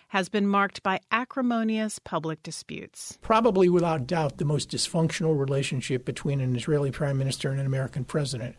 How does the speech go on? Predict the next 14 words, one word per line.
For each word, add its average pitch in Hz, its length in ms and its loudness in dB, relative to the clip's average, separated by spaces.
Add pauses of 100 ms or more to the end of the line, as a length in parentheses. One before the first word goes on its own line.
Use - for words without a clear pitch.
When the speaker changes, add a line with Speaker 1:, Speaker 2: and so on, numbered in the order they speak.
(420)
Speaker 2:
was 160 320 8
the 151 100 2
relationship 143 680 -2
over 143 160 2
the 135 140 -2
past 139 560 0
eight 151 220 4
years 135 260 0
between 131 640 -2
Benjamin 143 380 2
Netanyahu 127 720 0 (560)
and 135 280 2
Barack 127 260 0
Obama. 127 420 -4